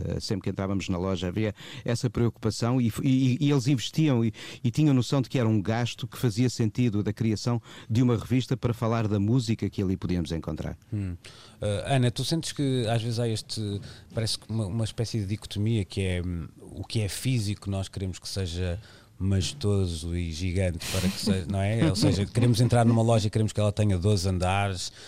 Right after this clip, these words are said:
Speaker 2: setecentas prateleiras em cada sítio, et cetera. Ao mesmo tempo, o digital, hum, existe quase até, é, tem aquela história, aquele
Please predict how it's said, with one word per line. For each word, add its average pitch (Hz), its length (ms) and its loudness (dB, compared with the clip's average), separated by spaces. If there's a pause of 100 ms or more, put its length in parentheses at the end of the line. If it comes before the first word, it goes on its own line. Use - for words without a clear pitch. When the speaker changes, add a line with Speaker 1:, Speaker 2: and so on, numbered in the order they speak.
(120)
Speaker 2:
setecentas 98 560 -2
prateleiras 92 560 -2
em 98 40 4
cada 90 220 0
sítio, 98 480 0
et 92 100 -2
cetera. 101 400 2 (500)
Ao 120 120 6
mesmo 123 320 6
tempo, 113 300 4
o - 20 2
digital, 117 800 2 (340)
hum, 107 420 0 (220)
existe 110 300 -4
quase 123 180 -4
até, - 140 -4
é, 85 300 -4
tem 135 340 -2
aquela 98 340 -2
história, 110 280 -2
aquele 92 220 -4